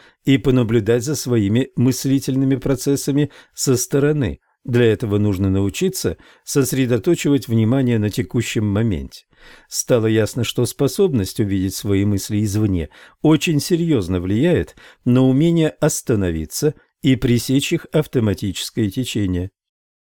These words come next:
Иными словами, вы открыли, что умение заметить собственные мыслительные процессы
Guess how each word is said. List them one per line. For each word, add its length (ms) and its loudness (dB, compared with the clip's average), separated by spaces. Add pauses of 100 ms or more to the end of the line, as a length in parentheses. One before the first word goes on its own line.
(200)
Иными 380 4
словами, 500 2
вы 180 2
открыли, 460 0
что 280 2
умение 460 2
заметить 480 0
собственные 720 -2
мыслительные 720 -4
процессы 680 -2